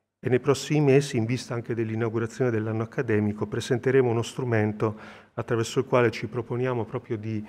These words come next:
eh, rivitalizzare i rapporti con gli ex allievi e le ex allieve che lavorano in accademia e anche in contesti extra, eh, accademici. Si tratta certamente del nostro patrimonio più prezioso,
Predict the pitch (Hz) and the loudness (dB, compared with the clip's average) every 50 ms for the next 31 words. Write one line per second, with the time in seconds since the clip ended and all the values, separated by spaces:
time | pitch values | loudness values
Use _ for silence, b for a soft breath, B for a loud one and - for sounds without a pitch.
0 | B B B B B B - 131 110 110 110 113 127 139 131 120 - - 123 113 | B B B B B B -2 0 0 2 0 -2 -2 -2 -2 -2 -2 -2 -2 -2
1 | 113 113 107 117 131 131 127 117 107 101 110 104 107 - 123 120 117 113 - - | -2 -2 0 2 2 2 2 2 0 0 -2 -6 -4 -4 -2 -2 -2 -4 -6 -12
2 | 107 - - 113 110 107 110 110 107 - - - 113 107 110 117 123 127 123 110 | -12 -8 -6 -6 -4 -4 -6 -8 -10 -12 -10 -8 -8 -6 -4 -2 -2 -2 -2 -2
3 | 107 104 98 104 110 107 - - - 135 139 143 113 107 104 101 95 104 110 104 | -4 -6 -6 -6 -8 -10 -12 -8 -6 -6 -4 -4 -2 0 0 0 0 -2 -4 -4
4 | 107 B B B B B B B _ - 120 107 117 113 123 123 117 113 110 110 | -6 B B B B B B B _ -2 0 0 2 2 2 2 2 2 2 0
5 | 113 110 - - - - 117 120 139 147 135 120 113 107 104 107 107 110 113 107 | -2 -4 -2 -2 -2 0 2 2 2 2 2 2 0 0 0 0 -2 -2 -4 -4
6 | - 123 107 104 110 107 104 107 - 107 104 - - - 110 104 104 - - - | -4 -6 -6 -4 -4 -6 -4 -2 -4 -4 -4 -6 -8 -8 -8 -8 -8 -10 -14 -14
7 | - - 107 104 101 b b b b b b b b b b b _ _ _ - | -10 -8 -8 -8 -8 b b b b b b b b b b b _ _ _ -6
8 | 143 113 110 107 104 - 110 107 - 120 104 101 104 98 98 101 101 98 - - | -2 -2 0 0 -2 -2 -4 -4 -6 -6 -4 -2 -2 -4 -4 -4 -8 -8 -10 -10
9 | 117 110 - - 131 110 139 147 143 - 123 - - 135 113 - 131 120 131 147 | -12 -12 -10 -10 -8 -4 -4 -4 -2 -2 -4 -4 -4 -6 -6 -4 -2 2 2 2
10 | 147 147 143 123 110 110 110 117 110 - - 123 - 123 107 - 123 113 120 127 | 2 2 0 0 0 0 -2 -4 -4 -6 -8 -8 -8 -8 -6 -4 -4 -2 0 2
11 | 123 117 113 117 - 107 - - 127 - - - - 120 107 104 104 - - 123 | 0 0 -2 -4 -8 -10 -6 -4 -4 -4 -4 -4 -2 -2 -2 -2 -4 -6 -6 -8
12 | 120 | -8